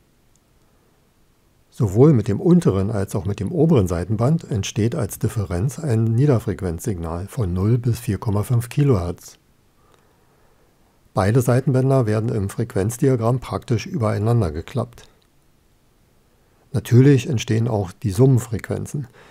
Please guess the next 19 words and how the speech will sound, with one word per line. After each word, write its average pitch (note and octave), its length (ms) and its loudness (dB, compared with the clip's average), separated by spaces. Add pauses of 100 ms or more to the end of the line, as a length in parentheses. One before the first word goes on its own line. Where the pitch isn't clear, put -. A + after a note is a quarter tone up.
(180)
die B2 140 2
aber G2+ 200 0
um A2 200 0
die G2 220 -4
zwei F2 260 -4
Megahertz A#2+ 480 0
liegen B2 240 4
und G#2+ 240 -2
leicht F2 300 -4
unterdrückt A2+ 480 -2
werden F2 240 -4
können. C#3+ 240 -6 (1800)
Ein G2+ 180 -2
Sender, A2 380 4
der F2 280 -4
zehn G2+ 280 -2
Kilohertz G2 580 -2
höher D3+ 220 4
sendet, F#2 440 -2